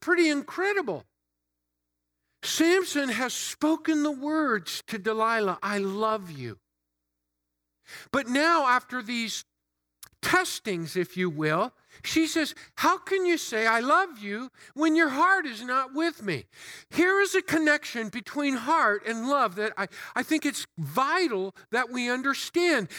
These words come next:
And when she says, "Your heart is not with me," she's saying, "You're not being real with me. You're not being vulnerable with me. You're not trusting me.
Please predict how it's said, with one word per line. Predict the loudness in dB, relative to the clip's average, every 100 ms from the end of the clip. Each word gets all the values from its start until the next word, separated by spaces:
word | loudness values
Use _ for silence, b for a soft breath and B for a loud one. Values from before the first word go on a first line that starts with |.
| B
And | 0 4
when | 2
she | 2 0 0
says, | 2 0 0
"Your | 0 0
heart | 2 2 2
is | -2 0
not | 0 0
with | 0 0 0
me," | -2 -2 -4 B B B
she's | -2 4 4 2
saying, | 0 0 0 -2 B B
"You're | 0 2 4
not | 4 2 2
being | 2 2 2
real | 4 4 4 0
with | -2 0
me. | 0 0 B B
You're | 2 4
not | 4 2 2
being | 0 0 -2
vulnerable | 0 2 2 2 0 -2 -2
with | 0 -2 0
me. | -2 -2 B B
You're | 2 4 4
not | 4 2 -2
trusting | 0 0 0 -6 -6 -4 -2 0
me. | 0 -2 -8